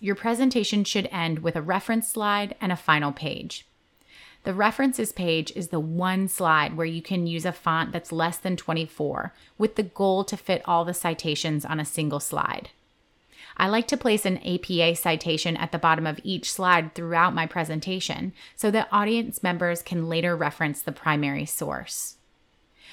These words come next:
Your final slide usually solicits questions from the audience and should also include your name and contact information. Now that you've finished your slides, it's time to get ready for the presentation. We'll talk about both live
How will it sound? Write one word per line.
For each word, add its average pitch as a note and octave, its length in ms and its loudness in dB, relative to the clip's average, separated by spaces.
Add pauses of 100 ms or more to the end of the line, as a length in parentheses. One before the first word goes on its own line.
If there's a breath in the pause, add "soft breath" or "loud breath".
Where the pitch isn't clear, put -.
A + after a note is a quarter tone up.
(140 loud breath)
Your A3+ 120 2
final B3 380 4
slide E3+ 480 -2
usually G3 340 -2
solicits F3 500 -2
questions F3+ 600 -2
from F3 140 -2
the F3+ 120 -2
audience D#3 520 -2 (260 loud breath)
and G#3 140 2
should A3+ 180 2
also G3+ 340 2
include G3+ 400 0
your F#3 100 0
name D#3 460 0
and E3 160 -2
contact C#3+ 500 -2
information. - 760 -6 (1200 soft breath)
Now A3 220 4
that C#4+ 140 2
you've G#3 160 -2
finished F#3 400 -2
your E3 100 -2
slides, D#3+ 640 0 (160)
it's G3+ 180 -2
time G#3 300 4
to A#3+ 60 4
get A3+ 180 2
ready E3 200 2
for E3 140 -4
the D#3 80 -4
presentation. D3+ 840 -2 (640 soft breath)
We'll A3 80 0
talk A#3+ 180 2
about G#3+ 260 2
both G3+ 240 0
live G3+ 500 4